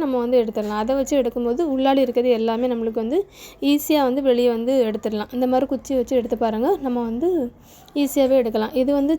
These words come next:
சின்ன நண்டா இருக்கிறதுனால நம்மளுக்கு வந்து எடுக்கிறது கொஞ்சம் டைம் ஆகும். அதே நமக்கு வந்து பெரிய நண்டா இருந்துச்சுன்னா, அதுல இருக்கக்கூடிய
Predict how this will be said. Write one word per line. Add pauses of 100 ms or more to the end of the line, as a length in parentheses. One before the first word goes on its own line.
சின்ன
நண்டா
இருக்கிறதுனால
நம்மளுக்கு
வந்து
எடுக்கிறது
கொஞ்சம்
டைம்
ஆகும். (480)
அதே
நமக்கு
வந்து
பெரிய (100)
நண்டா
இருந்துச்சுன்னா, (320)
அதுல
இருக்கக்கூடிய